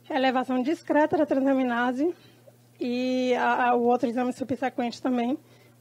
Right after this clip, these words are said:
com elevação discreta da transaminase. No décimo dia, quando ela voltou, ela tinha um gânglio que não tinha na consulta inicial, tinha resolvido as placas na coxa,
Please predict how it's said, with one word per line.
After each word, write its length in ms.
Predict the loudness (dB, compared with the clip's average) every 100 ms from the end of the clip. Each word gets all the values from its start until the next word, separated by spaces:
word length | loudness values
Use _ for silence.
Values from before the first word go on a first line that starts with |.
| _
com 80 | -2
elevação 520 | -2 0 -2 -4 -6
discreta 420 | -6 -8 -12 -12 -14
da 60 |
transaminase. 640 | -12 -10 -6 -8 -8 -16 -20 -20 -20 -20 _ -20 _ _ _ -20 -20 _ _ _ _ _ _ _ _ _ _
No 380 | 0 4 4 4
décimo 500 | 2 0 2 2 2
dia, 320 | 2 2 4
quando 140 | 4 4
ela 140 | 4
voltou, 460 | 4 0 4 4 4
ela 160 | 2
tinha 180 | 0 -2
um 120 | -2
gânglio 560 | 0 0 2 2 2 0
que 160 | 0 0
não 160 | 0
tinha 240 | -2 -4 -2
na 100 | -2
consulta 340 | -4 -4 -2
inicial, 540 | -2 0 2 2 2
tinha 160 | 0 2
resolvido 400 | 2 2 0 0
as 140 | -2
placas 320 | 0 -2 0 0
na 100 | 2
coxa, 540 | 4 4 2 0